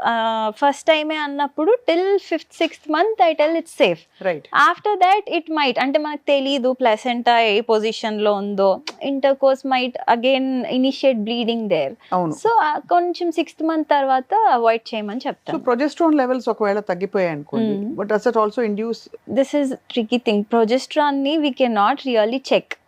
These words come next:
Speaker 1: ఇప్పుడు, ఆ, ఇంప్లాంటేషన్ అనేది ఎప్పుడు స్టార్ట్ అవుతుంది బాడీలో అంటే, ఓవ్యులేషన్ అయిన సిక్స్ డేస్ కి.
Speaker 2: Hmm.
Speaker 1: సిక్స్ డేస్ తర్వాత that's how embryo forms and it's a process. It's not like one time, ఒక
Speaker 2: Hmm.
Speaker 1: గంటలో అవ్వదు. It's a continuous process.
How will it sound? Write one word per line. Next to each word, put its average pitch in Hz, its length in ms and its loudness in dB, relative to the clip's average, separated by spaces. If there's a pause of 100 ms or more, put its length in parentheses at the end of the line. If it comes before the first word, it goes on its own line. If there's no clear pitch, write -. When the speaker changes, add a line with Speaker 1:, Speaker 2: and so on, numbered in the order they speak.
(140)
Speaker 1:
ఇప్పుడు, 247 760 2
ఆ, 220 440 4
ఇంప్లాంటేషన్ 285 720 0
అనేది 254 260 -2
ఎప్పుడు 240 260 -4
స్టార్ట్ 226 360 -2
అవుతుంది 208 320 -4
బాడీలో 196 560 0
అంటే, 180 480 -2
ఓవ్యులేషన్ 269 680 0
అయిన 247 240 -2
సిక్స్ 240 300 -4
డేస్ 190 300 0
కి. - 180 -14
Speaker 2:
Hmm. 160 340 -12
Speaker 1:
సిక్స్ 254 240 0
డేస్ 262 280 2
తర్వాత 220 440 0
that's 311 400 2
how 403 100 2 (520)
embryo 240 300 0
forms 220 540 0
and 302 180 -2
it's 320 100 -2
a 359 60 2
process. 254 540 2
It's - 180 -8
not 269 340 -2
like 254 200 0
one 226 240 0
time, 214 220 2 (340)
ఒక 233 140 2
Speaker 2:
Hmm. 233 120 4
Speaker 1:
గంటలో 233 340 2
అవ్వదు. 202 420 2 (360)
It's 320 180 -4
a - 20 -4 (220)
continuous 294 460 0
process. 185 540 0